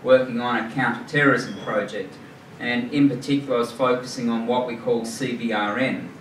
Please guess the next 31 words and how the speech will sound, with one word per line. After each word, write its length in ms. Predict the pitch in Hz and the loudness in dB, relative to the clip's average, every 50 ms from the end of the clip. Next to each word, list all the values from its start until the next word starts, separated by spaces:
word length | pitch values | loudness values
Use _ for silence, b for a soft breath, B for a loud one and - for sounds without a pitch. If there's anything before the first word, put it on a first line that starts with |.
| - - - | -20 -18 -12
which 180 | - 113 117 135 | -12 -10 -6 -6
is 100 | 120 - | -6 -6
chemical, 480 | - 147 143 143 143 139 143 139 139 | -2 0 4 4 4 4 4 0 0
biological, 800 | 123 117 131 127 131 123 120 117 113 113 113 117 117 - 127 117 | 0 2 4 4 6 4 4 2 0 0 -2 -4 -6 -8 -6 -4
radiological 880 | 113 117 117 113 113 113 107 110 110 110 113 - - - - 117 117 117 | 0 0 2 2 2 0 -2 -2 -2 -4 -4 -6 -10 -10 -8 -4 -2 -2
and 120 | 113 110 | -2 -2
nuclear 420 | 110 107 104 - - 104 101 101 98 | -4 -8 -10 -10 -8 -8 -6 -6 -8
threats. 580 | - - - 95 - - - - - - - - B B B B B B | -8 -4 0 2 2 2 0 -4 -8 -14 -14 -16 B B B B B B
So 120 | - 139 | 0 2
I 40 | 139 | 4
spent 300 | 139 147 160 151 143 - | 4 6 6 6 4 4
twelve 340 | - 165 165 165 156 139 135 | 4 6 6 6 6 6 6
months 300 | 139 139 131 - - - - | 6 6 6 4 2 0 0
working 440 | 127 127 127 127 - 262 240 - - | 4 6 6 6 4 0 -2 0 0
with 220 | 120 120 113 - 156 165 - - - - - | 0 0 -2 -2 -6 -8 -10 -12 -16 -8 0
Interpol 680 | 143 143 143 139 147 135 - - 143 135 135 135 131 127 | 6 6 6 6 4 -2 -2 2 4 4 6 6 6 4
in 140 | 120 117 113 | 4 2 0
Lyon 420 | 113 113 120 131 135 131 123 110 | 0 2 2 4 4 4 2 2
in 80 | 101 101 | 0 -4
France, 640 | - - 139 135 135 139 139 135 135 - - - - B B B B B - | -4 0 2 4 4 4 4 2 -2 -6 -10 -12 -14 B B B B B -14
sharing 440 | - - 143 135 135 131 127 117 117 | -6 0 4 6 8 8 8 6 4
my 200 | 117 123 - - | 2 0 -2 -2
thoughts 500 | - 135 131 131 135 127 - - - - | 0 2 4 6 4 4 2 0 -6 -6
and 200 | 113 104 101 - - - - - - | -6 -6 -8 -10 -12 -16 -18 -12 -4
findings 540 | - 131 127 131 131 127 127 127 123 120 - | 2 4 6 6 6 6 4 2 0 0 -4
from 120 | 120 113 113 | -6 -6 -6
the 80 | 110 | -4
research 540 | 117 127 127 123 - - 127 120 113 110 - | -2 -2 -2 -2 0 2 2 2 2 2 0
I 40 | 120 | -4
was 160 | 110 110 - | -6 -6 -6
doing. 480 | - 123 120 127 135 139 139 139 - | -6 -4 0 2 2 2 2 0 -2